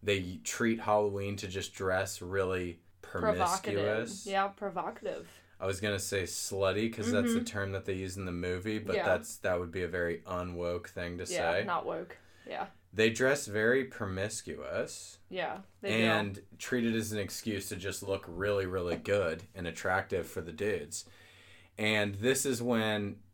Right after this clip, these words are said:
Speaker 1: Katie, like, gets really upset and pissed because she sees Regina making out with Aaron Samuels.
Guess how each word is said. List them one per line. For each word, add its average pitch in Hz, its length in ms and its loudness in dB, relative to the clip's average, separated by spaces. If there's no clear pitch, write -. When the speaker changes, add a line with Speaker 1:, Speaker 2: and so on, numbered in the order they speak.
Speaker 1:
Katie, 107 500 4
like, 95 240 2
gets 98 220 -2
really 95 340 2
upset 87 460 2
and 85 180 -6
pissed 92 400 -2
because 90 240 -6
she - 160 -4
sees 90 360 -6
Regina 87 420 -4
making 82 400 -2
out 80 160 -2
with 85 160 -8
Aaron 82 220 -2
Samuels. - 720 -12